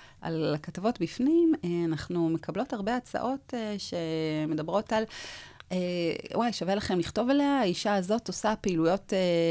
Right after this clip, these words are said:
אתן צריכות לכתוב", כתביה הגדולה, היא עושה הרבה פעילויות חברתיות, אה, מדהימות. זה אני יכולה להגיד לך, לירון, מסוג הנושאים שהכי קשה לי לסרב להם, כי, וואלה, נשים מדהימות,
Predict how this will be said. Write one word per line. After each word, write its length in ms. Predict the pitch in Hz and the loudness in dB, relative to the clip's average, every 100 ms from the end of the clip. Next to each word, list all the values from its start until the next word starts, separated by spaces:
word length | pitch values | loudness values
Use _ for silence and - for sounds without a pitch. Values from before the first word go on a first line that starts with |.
| 160 160 160 | 2 2 2
אתן 160 | 175 | 2
צריכות 300 | 180 - 180 | 2 4 2
לכתוב", 280 | 170 - 214 - | 0 -2 -2 -2
כתביה 400 | 185 170 180 170 | -4 -2 -2 -4
הגדולה, 260 | 165 190 | -2 -2
היא 100 | 269 | -2
עושה 180 | - 190 | -2 -4
הרבה 260 | 180 170 208 | 2 2 2
פעילויות 440 | 190 156 160 160 | 0 2 0 0
חברתיות, 640 | - 151 147 156 156 - | -4 -2 -4 -4 -8 -6
אה, 60 | 170 | -2
מדהימות. 480 | 165 147 135 131 - - - - _ - 160 | 0 0 0 0 -4 -20 -20 -20 _ -18 -6
זה 240 | 185 208 | 0 0
אני 80 | 190 | 0
יכולה 220 | - 190 | -2 -2
להגיד 180 | 170 196 | 0 -2
לך, 160 | - | -4
לירון, 360 | 180 170 208 220 - | -8 -2 -2 -2 -4
מסוג 280 | 165 - 214 | -4 -2 0
הנושאים 460 | 180 156 220 254 | 0 0 2 2
שהכי 500 | 233 160 - - - | 2 -4 -6 -8 -10
קשה 380 | 214 190 - 196 220 - - _ _ - | -8 -6 0 -2 -2 -12 -20 _ _ -4
לי 680 | 139 170 170 170 165 160 151 | -2 0 0 0 0 -2 -4
לסרב 420 | 147 165 175 220 | -8 -4 -2 0
להם, 300 | 277 226 220 - | 0 0 -2 -6
כי, 720 | - 170 165 160 160 156 151 - - - - _ - 190 | -4 -2 0 2 2 2 0 -4 -20 -20 -20 _ -12 -4
וואלה, 240 | 240 269 - - 151 | 0 0 -4 -10 -8
נשים 300 | 135 233 254 | -6 0 2
מדהימות, 540 | 170 147 170 175 | 2 2 2 0